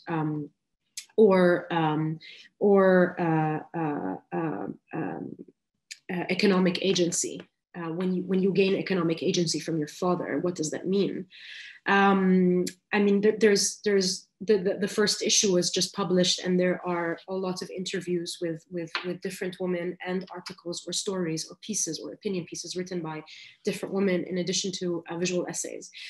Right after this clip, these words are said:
And though if you look at this project on its own, I mean, this takes up literally half of my time, as much as Safa does. But if you were to look at this project and say, you know, "This person studied graphic design, she's a graphic designer by trade, and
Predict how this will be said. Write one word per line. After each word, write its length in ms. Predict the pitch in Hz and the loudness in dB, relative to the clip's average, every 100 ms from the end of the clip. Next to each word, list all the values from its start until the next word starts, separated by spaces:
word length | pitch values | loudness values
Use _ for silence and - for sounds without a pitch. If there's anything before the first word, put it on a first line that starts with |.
| - - | -16 -2
And 240 | 220 214 202 | 4 4 4
though 400 | 202 202 196 196 | 6 6 4 0
if 140 | 202 | 2
you 80 | 220 | 4
look 160 | 196 202 | 4 0
at 80 | |
this 180 | 208 - | -2 -4
project 320 | - 185 - | -2 -4 -2
on 80 | 185 | -2
its 220 | 180 180 | -2 0
own, 240 | 185 175 165 | -2 -2 -2
I 20 | |
mean, 160 | 185 185 | -2 0
this 160 | 180 | -2
takes 200 | 208 196 | -2 -2
up 140 | 185 185 | -4 -4
literally 320 | 196 185 190 | -6 -2 -2
half 220 | 165 180 180 | -4 -6 -6
of 80 | |
my 140 | 175 170 | -8 -8
time, 340 | - 180 175 175 | -6 -4 -4 -4
as 100 | 190 | -6
much 160 | 180 | -6
as 80 | - | -6
Safa 240 | - 180 165 | -8 -8 -8
does. 320 | 160 - - - - - - | -10 -12 -14 -20 -20 -8 0
But 80 | 214 | 0
if 160 | 208 | 2
you 60 | 220 | 2
were 100 | 220 | 2
to 100 | 220 | 2
look 160 | 208 | 0
at 80 | 214 | -2
this 160 | 202 - | -2 -4
project 440 | 226 220 208 175 | 0 0 0 -2
and 120 | 180 | -4
say, 240 | - 185 175 | 0 2 2
you 140 | 170 | 0
know, 60 | 170 | -4
"This 140 | 175 | -6
person 280 | - 185 185 | -4 -4 -2
studied 340 | - 220 254 | -2 0 -2
graphic 320 | 175 147 165 160 | -4 -8 -8 -6
design, 260 | 160 151 | -6 -6
she's 160 | 151 165 | -6 -4
a 40 | |
graphic 300 | 165 185 - | -4 -4 -6
designer 340 | - 170 165 156 | -10 -6 -6 -4
by 120 | 170 | -6
trade, 420 | 185 - 156 175 - | -6 -4 -2 -4 -6
and 240 | 165 165 | -8 -8